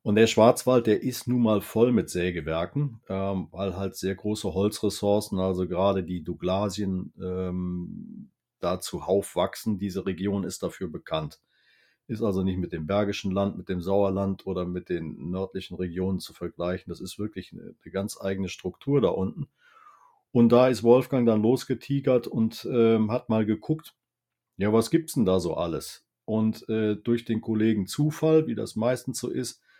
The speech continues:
ist er dann auf den, äh, Daniel gestoßen, ähm, der halt,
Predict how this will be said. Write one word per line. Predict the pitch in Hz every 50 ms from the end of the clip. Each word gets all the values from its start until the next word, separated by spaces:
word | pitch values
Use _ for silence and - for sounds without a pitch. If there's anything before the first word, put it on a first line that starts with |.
| _ _ _ _
ist | - 120 117
er | 131 117
dann | 107 107 110
auf | 113 113 -
den, | - 110 98 98 98 95
äh, | 95 92 92
Daniel | 87 101 104 113 120 127 127 123 120
gestoßen, | 123 120 - - - 127 135 139 135 139 147 147 143 135 - - _ _ -
ähm, | 110 110 110 110 107 107 107 107 98 - _ _ _ -
der | 120 123 123 110 101
halt, | 113 117 117 120 117 - - - -